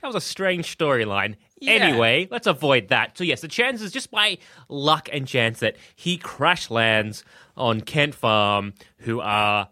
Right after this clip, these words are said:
Speaker 1: a couple who don't have any other kids,
Speaker 2: Mm.
Speaker 1: who one or both are barren and don't have a child, and are like, "Oh, I wish we had a child. There's a child.
Speaker 2: Sick.
Speaker 1: Let's raise it in the all-American way."
Speaker 2: Yeah.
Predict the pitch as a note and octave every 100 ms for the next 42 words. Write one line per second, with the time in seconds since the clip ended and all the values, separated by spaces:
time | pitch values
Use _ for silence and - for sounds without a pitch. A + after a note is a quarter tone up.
0 | - A#2 - F#3 F3 E3+ D3+ C3+ D3+ D3
1 | D3+ B2+ A#2+ - D#3 D3 C3+ - G#2+ G#2+
2 | G#3 B2+ - - B2+ A#2+ A#2 _ - D3+
3 | F3 F3+ C#3 B2 B2+ B2 - A2 G#2 G#2
4 | A2 D3 - - - B2 B2 B2 B2+ D#3+
5 | C3+ A2+ - G#2+ E2+ F#2+ C3+ E3 - -
6 | - A2+ A#2 A#2+ A#2 A2+ - C#3 C3+ A#2+
7 | D3 - D3 A#2+ G#2 - F#2 G2 B2 -
8 | - A2 E3 E3+ A#2 - A2+ G2 G#2+ C3+
9 | - B2 G#2 C#3 C#3 A#2+ D#3 A#2 B2 -
10 | A2+ B2 C3+ C#3 C3+ C#3+ B2+ B2 A#2+ A#2+
11 | A2+ A#2+ G#2+ G2+ A2+ F2+ A2 E3 E3 E3
12 | A3